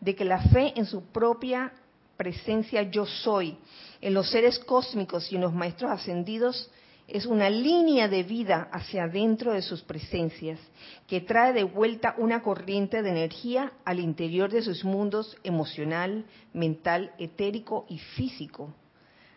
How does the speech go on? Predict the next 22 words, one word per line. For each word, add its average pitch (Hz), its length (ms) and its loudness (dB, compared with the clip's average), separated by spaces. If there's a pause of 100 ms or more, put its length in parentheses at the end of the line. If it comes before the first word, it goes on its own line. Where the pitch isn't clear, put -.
además 175 540 0
de 220 160 0
hacia 165 300 -6
su 170 140 -8
conciencia 190 640 -2
externa, 180 720 -4 (360)
que 220 140 2
de 208 100 4
sostenerse 262 840 2
traerá 190 420 4
las 214 160 4 (160)
obras, 247 500 4
los 185 160 -2 (100)
frutos 240 520 -2
y 208 80 -10
las 165 200 -4
cosechas 185 720 -6
de 165 120 -8
felicidad. 147 640 -8 (960)
¿Por 185 140 -2
qué 214 120 2
dirán 240 540 0